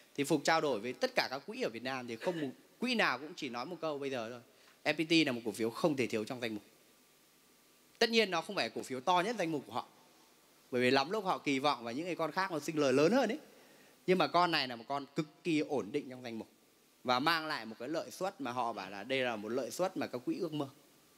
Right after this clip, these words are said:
Thành ra bắt buộc phải có nó. Đó. Thì đấy cũng là một cái rất là tốt, rất là thú vị. Đó. Và tiếp theo thì, à,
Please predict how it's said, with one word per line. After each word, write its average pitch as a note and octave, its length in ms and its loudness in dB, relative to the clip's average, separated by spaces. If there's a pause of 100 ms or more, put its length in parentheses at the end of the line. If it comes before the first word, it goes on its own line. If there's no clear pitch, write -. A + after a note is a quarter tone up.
(380)
Thành A2+ 120 -6
ra B2 100 2
bắt E3 220 0
buộc D#3 140 -4
phải G2 160 -12
có F2+ 160 -8
nó. F2 60 -16 (1160)
Đó. - 80 -18 (300)
Thì A#2 100 -6
đấy G#2+ 240 2
cũng F3 140 -4
là D#3 140 2
một G2+ 200 -4
cái F2+ 220 -4
rất F3 140 -4
là D3+ 120 -4
tốt, C3 160 -4 (260)
rất - 160 -6
là C#3 160 -8
thú G2+ 140 -8
vị. - 80 -12 (1200)
Đó. G#2+ 160 -2 (360)
Và C#3 80 4
tiếp A3 220 4
theo G#3+ 140 4 (720)
thì, D#3 100 0
à, D3+ 100 4